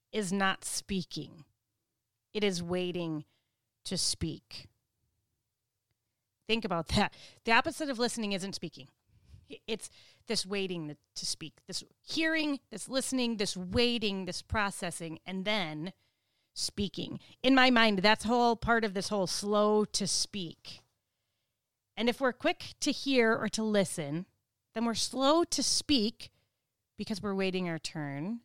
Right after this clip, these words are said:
and we're thinking. I think that in and of itself can make it, can,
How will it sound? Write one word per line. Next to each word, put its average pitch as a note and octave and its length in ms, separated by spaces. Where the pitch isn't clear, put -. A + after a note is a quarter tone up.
and F3 100
we're E3 100
thinking. D#3 640
I G3+ 100
think A3+ 720
that A3 260
in B3 120
and B3+ 120
of A3 80
itself G#3 400
can G#3 280
make F#4 320
it, G#3+ 360
can, D#4+ 460